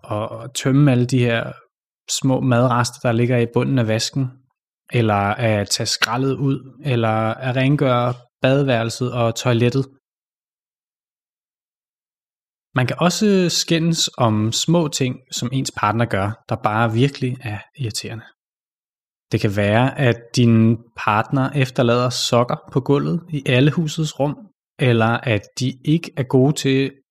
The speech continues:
at slå toiletbrættet ned, efter at de har tisset. Endnu værre, så er der måske nogen, som kommer til at tisse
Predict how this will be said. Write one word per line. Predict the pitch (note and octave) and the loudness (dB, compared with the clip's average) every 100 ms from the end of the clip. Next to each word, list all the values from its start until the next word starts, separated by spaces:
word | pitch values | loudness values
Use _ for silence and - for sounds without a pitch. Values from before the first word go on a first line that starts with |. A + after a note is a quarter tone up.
| - | -6
at | B2 A#2 A2 | 0 0 0
slå | - - A#2 A2+ - | -4 0 0 -2 -6
toiletbrættet | - B2+ B2 D3 - A#2+ B2+ | 0 4 4 2 0 2 4
ned, | A#2+ B2 - | 2 0 -2
efter | A2+ - C3 C3 | -6 -4 -6 -6
at | B2 | -6
de | A2+ | -6
har | |
tisset. | B2 A2+ G#2 A2 _ _ _ _ _ _ _ _ _ _ _ _ _ - | -6 -6 -6 -8 _ _ _ _ _ _ _ _ _ _ _ _ _ -2
Endnu | D3+ G#3 F3 | 4 4 4
værre, | F#2+ E2+ F#2 - - | 2 -2 -6 -10 -10
så | - | -2
er | C#3 | 2
der | |
måske | C3+ B2 B2+ | 2 2 2
nogen, | A#2+ A2+ B2+ | 4 4 2
som | B2 | 0
kommer | A2 G#2+ | -6 -6
til | G#2 A#2+ | -8 -8
at | A#2 A#2 - | -10 -8 2
tisse | G3 G#3+ | 4 4